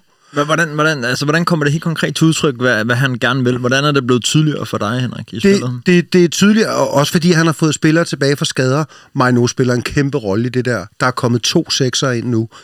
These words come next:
Speaker 2: Casemiro, Maino, og Bruno har fået en friere rolle op foran, som man så forvalter. Det kan man diskutere. Mm. Men der er et klare udtryk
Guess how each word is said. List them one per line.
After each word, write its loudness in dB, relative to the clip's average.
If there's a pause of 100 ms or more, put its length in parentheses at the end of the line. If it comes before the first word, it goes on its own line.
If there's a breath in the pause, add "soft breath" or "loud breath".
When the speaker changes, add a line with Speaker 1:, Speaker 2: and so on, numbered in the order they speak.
(120)
Speaker 2:
Casemiro, 0
Maino, 0 (280 soft breath)
og -6
Bruno 4
har 0
fået -2
en 0
friere 0
rolle -2
op -6
foran, -4 (360 soft breath)
som -2
man -2
så 0 (480)
forvalter. -4
Det -2
kan -2
man -2
diskutere. -4 (280 loud breath)
Mm. -20 (100)
Men 2 (300 loud breath)
der 2
er 2
et -2
klare 2
udtryk 0